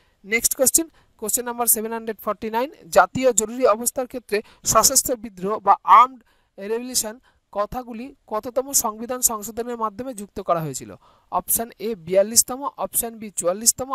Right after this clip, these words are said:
অপশন সি আটত্রিশতম এবং অপশন ডি ছেচল্লিশতম। সাতশো ঊনপঞ্চাশ নম্বর প্রশ্ন, আর এই প্রশ্নের সঠিক উত্তর অপশন ডি চুয়াল্লিশতম। নেক্সট কোশ্চেন, কোশ্চেন নাম্বার সেভেন হান্ড্রেড ফিফটি, লাস্ট কোশ্চেন, ভারতীয় সংবিধানের কোন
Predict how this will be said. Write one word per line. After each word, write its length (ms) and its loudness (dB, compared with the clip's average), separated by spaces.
অপশন 280 -6
সি 120 2
আটত্রিশতম 500 -8
এবং 120 -18
অপশন 340 -8
ডি 80 0
ছেচল্লিশতম। 520 0
সাতশো 340 4
ঊনপঞ্চাশ 500 -6
নম্বর 280 -4
প্রশ্ন, 200 -2
আর 80 -4
এই 120 -14
প্রশ্নের 340 -20
সঠিক 300 -20
উত্তর 180 -20
অপশন 260 -20
ডি 80 -4
চুয়াল্লিশতম। 520 -2
নেক্সট 260 -2
কোশ্চেন, 280 -6
কোশ্চেন 360 -2
নাম্বার 240 -4
সেভেন 220 -6
হান্ড্রেড 300 -10
ফিফটি, 300 2
লাস্ট 300 8
কোশ্চেন, 280 -4
ভারতীয় 300 -4
সংবিধানের 460 -4
কোন 120 0